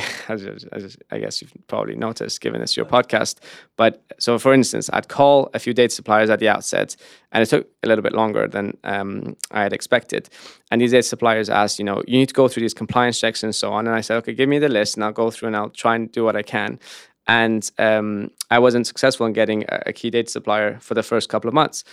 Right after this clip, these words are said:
So towards the end of that period, I found this one supplier who was willing to sort of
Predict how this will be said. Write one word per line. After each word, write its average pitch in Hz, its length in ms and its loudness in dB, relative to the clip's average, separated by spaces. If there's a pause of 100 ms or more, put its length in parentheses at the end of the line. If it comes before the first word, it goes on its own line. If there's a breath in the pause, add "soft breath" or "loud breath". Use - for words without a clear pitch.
(220 loud breath)
So 117 220 2
towards 143 360 4
the 143 60 8
end 143 80 8
of 131 60 6
that - 120 2
period, 110 400 2
I 104 80 2
found 123 300 2
this 113 200 2
one 113 200 -2
supplier 110 340 0
who 104 140 -6
was 107 220 -2 (380)
willing 143 280 6
to 117 180 -4
sort 113 160 0
of 107 160 -4